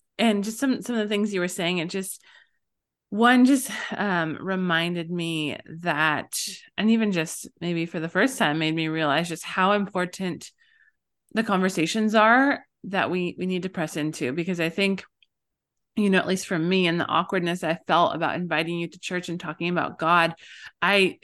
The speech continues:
sometimes would shy away from that and not wanna follow up and not wanna ask you how it was, just, like, drop it and run, right? <laughs> Like,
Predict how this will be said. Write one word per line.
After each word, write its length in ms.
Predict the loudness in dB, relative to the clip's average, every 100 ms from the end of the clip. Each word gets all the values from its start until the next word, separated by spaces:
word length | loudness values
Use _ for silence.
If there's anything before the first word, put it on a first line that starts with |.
| -12
sometimes 460 | -8 -2 2 2
would 140 | 2 -2
shy 240 | -2 0
away 240 | 2 0
from 180 | -2 -4
that 240 | -4 -4 -2
and 220 | -2 2
not 200 | 2 4
wanna 220 | 0 -2
follow 300 | 0 0 0
up 160 | -2 -2
and 100 | -4
not 220 | -2 -2
wanna 180 | -2 -2
ask 280 | -2 -2 -2
you 60 | 0
how 180 | 2 2
it 40 |
was, 240 | 2 0 -2
just, 200 | -8 -4
like, 220 | -2 0
drop 240 | 4 4
it 60 | 4
and 140 | 2
run, 220 | 2 2 0
right? 180 | -2
<laughs> 140 | -2 -2
Like, 160 | -2